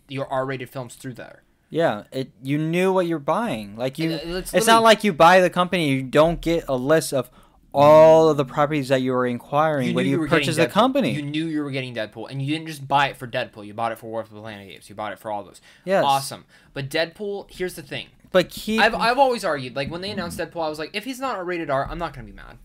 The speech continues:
Speaker 1: You know what? I'm not gonna be mad. But
Speaker 2: It works.
Speaker 1: when you give me an R-rated Deadpool, you can't go back now. You can't.
Speaker 2: And especially when you know that, like, your sales and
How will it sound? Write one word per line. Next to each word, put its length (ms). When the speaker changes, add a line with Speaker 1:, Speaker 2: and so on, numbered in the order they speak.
Speaker 1:
You 80
know 120
what? 120
I'm 80
not 140
gonna 160
be 80
mad. 240
But 460
Speaker 2:
It 160
works. 340
Speaker 1:
when 180
you 160
give 280
me 160
an 60
R-rated 500
Deadpool, 680
you 140
can't 320
go 140
back 340
now. 220
You 120
can't. 140
Speaker 2:
And 60
especially 520
when 320
you 160
know 600
that, 240
like, 220
your 120
sales 500
and 240